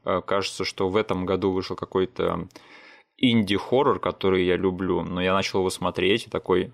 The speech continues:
"Постапокалипсис, зомби", и я просто выключил через десять минут его. Меня так задолбал этот жанр,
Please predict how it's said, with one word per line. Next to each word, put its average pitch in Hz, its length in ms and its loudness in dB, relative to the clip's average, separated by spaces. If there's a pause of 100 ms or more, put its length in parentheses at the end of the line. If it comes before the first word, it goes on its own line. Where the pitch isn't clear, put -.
"Постапокалипсис, - 800 -4
зомби", 90 520 0
и 78 80 -8
я 90 100 2
просто - 280 -4
выключил 95 400 -4
через 87 260 -6
десять 87 340 -6
минут 85 320 -10
его. 60 340 -10 (1000)
Меня 95 500 0 (320)
так 113 260 0
задолбал 98 580 2
этот 87 180 -6
жанр, 92 480 -2